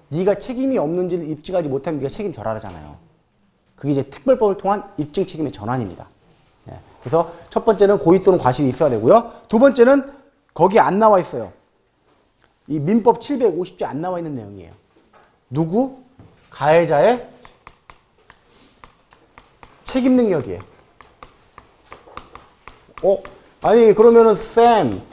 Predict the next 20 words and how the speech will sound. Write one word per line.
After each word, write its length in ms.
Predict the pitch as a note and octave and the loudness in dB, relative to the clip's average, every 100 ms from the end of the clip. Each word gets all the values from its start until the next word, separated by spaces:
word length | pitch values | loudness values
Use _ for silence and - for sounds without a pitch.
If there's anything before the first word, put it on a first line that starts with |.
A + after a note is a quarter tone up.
| - | -14
분명히 400 | - A#3 B3 A#3 | 4 6 6 4
민법 360 | F3+ G#3+ A3+ A3+ | 0 0 -2 -2
칠백오십 520 | C4 B3+ F#3+ G3 - | -2 2 2 2 0
조를 180 | A3 G3 | -2 -2
근간으로 420 | G3 G3+ G#3+ G#3 | -2 0 0 0
해서 120 | F#3 | -2
요건이 280 | E3+ G#3 G3 | -2 -2 0
나온다면서요. 1040 | D3+ E3+ G3 F#3+ F#3 F3 F#3+ G#3+ - - _ _ _ _ - | 2 4 4 2 0 2 6 6 4 -4 _ _ _ _ -16
맞죠? 420 | - - F#3+ G3 - _ _ - | -14 -10 -10 -10 -14 _ _ 0
나머지 400 | D3+ B3+ C#4 B3 | 4 6 4 4
써볼게요. 720 | C4 B3+ - F#3+ B3+ C4+ - _ _ | 2 2 0 2 2 0 -10 _ _
세 120 | C4 | 0
번째가 360 | C#4 D4 F#3+ F#3+ | 2 4 4 2
뭐예요? 260 | E3 E3 B2+ | 2 2 0
위법성이죠, 580 | C#3+ F#3+ - G#3+ F#3 | 0 2 2 2 -2
위법성. 380 | D3 D#3+ D3 B2 - | -4 -4 -6 -12 -4
행위가 680 | C#4 C#4 B3 C4 C#4+ - - _ _ _ _ _ _ _ _ _ _ _ _ _ _ _ _ _ _ _ _ _ _ - | -2 0 2 2 2 -2 -20 _ _ _ _ _ _ _ _ _ _ _ _ _ _ _ _ _ _ _ _ _ _ -4
위법. 420 | E3 F3 C3 - - _ _ _ _ _ _ _ _ _ _ _ _ _ _ _ | 2 2 2 -4 -20 _ _ _ _ _ _ _ _ _ _ _ _ _ _ _
그 100 | C#3+ | 0
다음에 540 | D#3+ D#3 G3 C4+ - | 2 4 2 0 -4